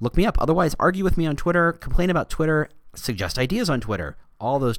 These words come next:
you know, Twittery type things. You got two hundred and eighty characters. Go nuts. Uh, I'm at The War for Talent.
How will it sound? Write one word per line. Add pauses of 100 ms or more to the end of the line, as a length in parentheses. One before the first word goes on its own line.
(140)
you
know,
Twittery
type
things.
You
got
two
hundred
and
eighty
characters.
Go
nuts. (360)
Uh,
I'm
at
The
War
for
Talent.